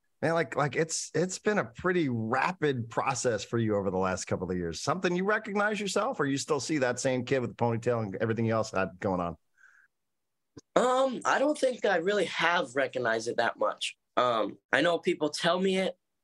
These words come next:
Speaker 2: um, yeah, I mean, on the field, I definitely do see it, um, but I don't think I have realized it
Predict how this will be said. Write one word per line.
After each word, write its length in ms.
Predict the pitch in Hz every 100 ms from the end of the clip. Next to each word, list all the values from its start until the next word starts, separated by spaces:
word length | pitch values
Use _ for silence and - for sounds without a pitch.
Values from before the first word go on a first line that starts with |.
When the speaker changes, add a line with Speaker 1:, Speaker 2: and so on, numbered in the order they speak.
| _ 117
Speaker 2:
um, 380 | 117 107 104 - - - - _ _ _ _ _ _
yeah, 280 | 139 165 151
I 80 | 147
mean, 140 | 151 -
on 160 | 170 208
the 80 | 180
field, 360 | - 180 190
I 60 | 143
definitely 340 | 165 160 147
do 140 | 147 151
see 240 | - 143
it, 140 | - - -
um, 280 | 117 104 101
but 220 | 117 107 - _ - - - - - _ -
I 80 | 147
don't 160 | 190
think 200 | 190 175
I 100 | 165
have 340 | 147 147 147 131 - -
realized 480 | 120 131 123 110 -
it 260 | 101 131